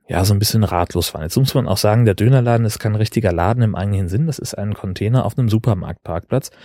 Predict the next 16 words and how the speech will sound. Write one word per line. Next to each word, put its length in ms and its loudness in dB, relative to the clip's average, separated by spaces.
Und 180 -6
da 80 2
drin 340 0
hatten 260 0
sich 180 4
schon 240 0
einige 320 2
Leute 320 2
versammelt. 500 0
Die 140 2
waren 220 0
also, 240 -4
ein 140 -10
Teil 240 2
von 180 -6
denen 280 -6